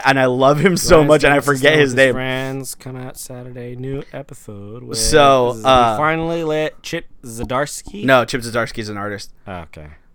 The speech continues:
Speaker 1: So, uh,
Speaker 2: Maybe
Speaker 1: that
Speaker 2: just
Speaker 1: episode
Speaker 2: skip on this one. Damn.
Speaker 1: Huh?
Speaker 2: <laughs> No, they were saying, uh, just skip on this episode.
Speaker 1: Oh, yeah, they were ragging on each other <laughs> the entire time in that episode. It was so funny.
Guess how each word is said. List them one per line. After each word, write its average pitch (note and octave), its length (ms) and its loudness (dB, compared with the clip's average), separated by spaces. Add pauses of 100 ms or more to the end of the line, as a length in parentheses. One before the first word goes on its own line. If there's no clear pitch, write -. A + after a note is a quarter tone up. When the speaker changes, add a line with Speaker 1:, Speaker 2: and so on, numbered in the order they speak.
Speaker 1:
So, A#2+ 400 0
uh, A#2 500 -2
Speaker 2:
Maybe B2 40 -2
Speaker 1:
that D3+ 280 6
Speaker 2:
just D3 140 -2
Speaker 1:
episode D3 160 4
Speaker 2:
skip - 100 -8
on D3+ 160 -2
this E3 180 0
one. E3+ 240 0
Damn. B2 640 -2
Speaker 1:
Huh? D#3 420 6
Speaker 2:
<laughs> D#3+ 60 -6 (500)
No, C3+ 140 -4
they A#2+ 100 0
were A#2+ 80 -2
saying, B2 380 -6
uh, G#2+ 380 -8
just C3 200 -14
skip A2 220 -10
on G#2 140 -10
this G2+ 140 -12
episode. G#2 440 -14
Speaker 1:
Oh, E3 220 10
yeah, D#3+ 180 6
they D#3+ 100 6
were E3 180 6
ragging D3 320 6
on C#3+ 120 2
each C#3+ 140 2
other D#3+ 200 6
<laughs> - 100 0
the A#3+ 140 6
entire A3+ 400 2
time F3+ 280 4
in D#3+ 80 2
that D3+ 120 4
episode. D3 320 0
It D3 40 0
was C3 120 -6
so D3 160 2
funny. C3+ 280 -6